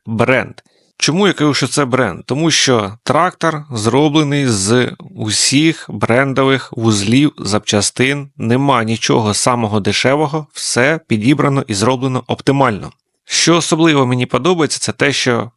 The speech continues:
постійно ведеться робота над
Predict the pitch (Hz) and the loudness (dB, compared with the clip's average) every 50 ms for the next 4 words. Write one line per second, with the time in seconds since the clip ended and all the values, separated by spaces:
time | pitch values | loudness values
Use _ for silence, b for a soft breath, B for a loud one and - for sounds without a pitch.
0 | _ _ - 139 135 123 - - - - 139 143 151 156 156 160 160 156 147 135 | _ _ -2 0 0 0 -2 -6 -4 -2 0 0 0 0 0 0 -2 0 0 0
1 | 127 113 110 127 135 135 - - 117 117 110 101 110 120 143 156 - 139 110 107 | 0 0 2 0 0 0 0 0 0 2 0 0 0 0 0 0 -2 -2 -2 -2
2 | 113 127 135 - | -2 -2 -2 -4